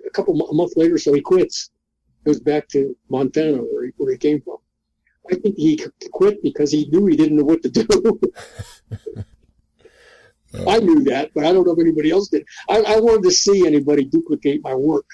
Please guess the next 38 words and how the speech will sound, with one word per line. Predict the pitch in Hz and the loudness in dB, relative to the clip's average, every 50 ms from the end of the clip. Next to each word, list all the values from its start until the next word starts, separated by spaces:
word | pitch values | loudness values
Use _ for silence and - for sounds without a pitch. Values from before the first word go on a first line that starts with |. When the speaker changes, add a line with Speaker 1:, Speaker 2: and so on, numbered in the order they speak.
| - _ _ _ _ 440 - - - _ _ _ _ _ _ _ | -20 _ _ _ _ -20 -20 -20 -20 _ _ _ _ _ _ _
Speaker 1:
Well, | - 147 139 - _ - - _ _ _ _ _ _ _ | 0 0 0 0 _ -10 -20 _ _ _ _ _ _ _
one | - 151 165 | 0 2 2
of | 170 160 | 4 2
the | 147 | 2
things | - - 170 160 151 143 | 2 2 2 2 2 2
is | 143 135 147 - 143 | 0 0 0 0 0
Einstein's | 151 160 151 147 - - 156 151 151 143 139 135 - - | 2 2 2 2 0 0 0 0 2 0 0 -4 -6 -4
summation | - 147 131 135 143 165 175 175 151 135 117 | -2 -2 0 2 2 2 2 0 0 -2 -4
notation | 113 117 120 - - 123 123 123 - 127 117 117 120 | -4 -6 -6 -4 -4 -4 -4 -4 -6 -8 -8 -8 -10
can | - 123 120 | -10 -8 -4
be | 120 127 | -4 -2
used | 120 127 135 135 135 - - | -2 0 0 0 -2 -4 -8
to | - | -10
do | - 139 139 147 147 | -4 -2 0 0 0
this. | 127 - - - - - - _ _ _ _ _ - | 0 -4 -8 -10 -14 -18 -18 _ _ _ _ _ -6
I, | - - - - | -4 -4 -2 -2
I'd, | 135 147 - - 165 | -2 -2 -2 -4 -2
I'd | 180 180 - | -4 -2 0
like | 202 208 196 | 0 0 0
to | - 165 | 0 -2
see | - - 175 | -2 -2 -4
somebody | 156 - 160 143 135 135 120 123 117 | -2 -2 -2 -2 -2 -2 -2 -4 -4
do | 113 - 151 147 120 - | -2 0 0 0 0 -2
it, | - _ _ _ _ _ _ _ _ | -6 _ _ _ _ _ _ _ _
'cause | 139 123 | -10 -6
that | 147 156 165 | -6 -6 -6
would | 143 123 | -4 -4
be | 139 135 | -2 -2
a | 131 | 0
good | 117 151 143 - | 0 -2 -2 -2
verification | 131 131 131 117 - 127 - - 147 165 - - - 117 233 | -2 -2 -4 -4 -6 -10 -6 -2 0 0 0 0 -4 -10 -10
that | 220 - | -12 -12
I | 131 | -12
got | 123 131 127 | -12 -12 -10
the | - - | -10 -8
right | 120 - - - _ | -8 -6 -8 -6 _
thing. | - 151 139 127 - | -6 -6 -6 -8 -10
So, | - - | -16 -20